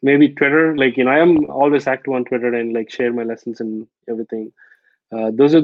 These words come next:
primarily the three things I do. Uh, right now, I'm focusing more on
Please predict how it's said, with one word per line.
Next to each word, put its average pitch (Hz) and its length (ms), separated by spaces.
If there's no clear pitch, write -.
primarily 143 380
the 123 100
three 135 200
things 131 220
I 127 80
do. 127 320
Uh, 113 300
right 123 140
now, 123 480
I'm 117 60
focusing 120 400
more 120 200
on 113 280